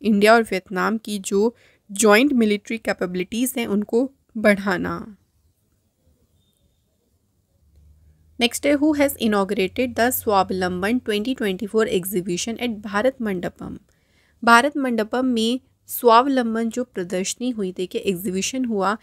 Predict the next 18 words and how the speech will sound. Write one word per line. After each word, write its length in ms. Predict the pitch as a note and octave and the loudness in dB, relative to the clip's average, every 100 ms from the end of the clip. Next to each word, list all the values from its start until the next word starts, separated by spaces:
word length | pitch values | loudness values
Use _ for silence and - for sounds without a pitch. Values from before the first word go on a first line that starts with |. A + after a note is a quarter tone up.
| _ - | _ -8
इस 180 | C4 C4+ | -4 -2
एग्जीबिशन 520 | A3 G3+ G3 G3 A3 | -2 -2 -4 -4 -8
का 140 | G#3+ G#3+ | -4 -4
उद्घाटन 560 | F#3 G3 F3 - G3 | -4 -6 -6 -6 -10
किसने 420 | G3+ F#3 - A3 | -8 -10 -6 -6
किया? 360 | A#3 A3+ A3+ D4+ _ _ _ _ _ _ _ _ - | -6 -4 -2 -4 _ _ _ _ _ _ _ _ -2
राइट 260 | G#3 A3 G#3+ | 4 4 2
आंसर 460 | F3 F3+ - A3 - | -4 -4 -4 -6 -4
is 420 | F3 F3 - D#4 - _ | -6 -6 -4 -4 -6 _
दिनेश 640 | F#3 F#3 A3 A3 A#3 D#4 - | -10 -2 0 2 2 0 -2
त्रिपाठी 560 | A3+ G3 F#3 F3 A3 A3+ | -8 -6 -2 -4 -4 -4
ने 120 | G#3+ | -4
जो 140 | F#3+ | -4
है 180 | F#3 G#3 | -4 -2
इसका 380 | A3 - G3 C#4+ _ _ - | -4 -4 -4 -4 _ _ -10
उद्घाटन 540 | F#3+ F#3+ F#3 F3+ F#3 | -8 -4 -4 -4 -8
किया 280 | F3+ F#3+ F#3+ | -6 -6 -6
है। 420 | F#3 G3 A3+ G#3+ | -8 -12 -12 -14